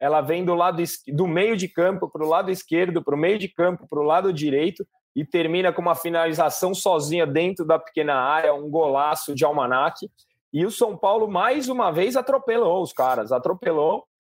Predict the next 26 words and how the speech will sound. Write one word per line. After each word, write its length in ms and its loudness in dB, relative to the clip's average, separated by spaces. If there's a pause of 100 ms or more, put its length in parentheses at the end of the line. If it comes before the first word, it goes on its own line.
Se 220 -2
a 80 2
gente 240 -4
pegar 380 0
todos 400 -2
os 120 0
jogos 460 0
desse 400 -2
ano, 420 2 (400)
ficou 240 0
muito 460 -2
barato 840 0
pros 220 -2
caras 400 0
a 80 2
diferença 760 -2
que, 380 0
de, 380 0
de 580 0
postura 760 0
e 120 -4
de 120 -2
atitude 600 -2
dentro 260 0
de 140 -4
campo. 500 0